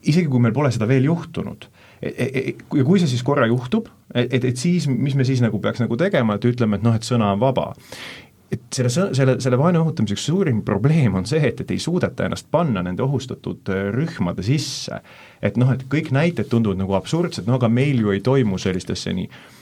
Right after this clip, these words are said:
Aga kui homme päev näiteks, ütleme, nimetamata ühtegi konkreetset linna, aga ütleme, mõni Eesti linn, kus on võib-olla venekeelset kogukonda palju,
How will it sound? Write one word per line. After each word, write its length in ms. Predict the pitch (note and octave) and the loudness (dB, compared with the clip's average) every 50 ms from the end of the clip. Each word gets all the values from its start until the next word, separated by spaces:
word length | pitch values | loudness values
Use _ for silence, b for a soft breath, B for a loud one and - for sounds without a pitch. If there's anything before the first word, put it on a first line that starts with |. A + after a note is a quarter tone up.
| B B B B A2+ | B B B B 0
Aga 120 | A#2+ B2 A#2+ | 0 0 2
kui 260 | D3 G3 A#3 A3+ G3 | 2 2 2 2 0
homme 380 | B2 - - D#3+ F#3 F3 C#3 G#2+ - | 0 -2 -2 -2 0 0 -2 -2 -2
päev 260 | G#2+ A2 A2 G#2+ G#2+ | 0 0 0 0 -2
näiteks, 300 | G#2 G2+ G2+ - - - B2+ | -2 -4 -6 -6 -4 -4 -4
ütleme, 260 | B2 A#2+ G2+ F2+ F#2 F#2+ F2+ E2 - - - - - - E2 | -2 -2 -4 -4 -4 -4 -4 -4 -4 -4 -4 -4 -4 -2 0
nimetamata 460 | A#2 B2+ C3 A2+ B2 - G2 F2+ - A2+ | 2 2 2 2 0 0 -4 -2 -2 -2
ühtegi 180 | - - F#2 | -2 -2 -4
konkreetset 460 | F#2 G2 G2+ - - D3 - G2 F2+ A2+ | -4 -4 -2 -2 -2 -2 -2 -4 -4 -2
linna, 300 | D3 F#3 E3+ C3 G#2+ F#2 | 0 0 2 2 2 2
aga 120 | F#2+ G2 - | 0 0 0
ütleme, 160 | G#2 F#2+ G2+ | 0 0 2
mõni 200 | A#2+ B2+ A#2 A2 B2 | 2 2 4 2 2
Eesti 260 | C3 B2 B2 - F#2 | 0 0 -2 -2 0
linn, 260 | C#3+ G3+ A3 F3 B2+ G#2+ | 2 2 2 2 2 0
kus 160 | F#2+ F#2 - F#2 | -2 -4 -4 -2
on 60 | F#2 | -2
võib-olla 240 | G2+ F#2+ G2 G2 A2+ C3 | -2 0 0 0 2 2
venekeelset 400 | C3 G#2+ - - F2+ F2 - - | 0 0 -2 -4 -6 -8 -6 -2
kogukonda 480 | B2+ C3+ C3 B2 - F2 F2 E2+ E2 E2+ | 0 0 2 0 0 -2 -4 -4 -6 -4
palju, 540 | - - D3 G3+ A3+ D#3+ A#2 G2 F2 F2 F2+ | -2 0 0 2 2 0 0 0 -2 -2 -4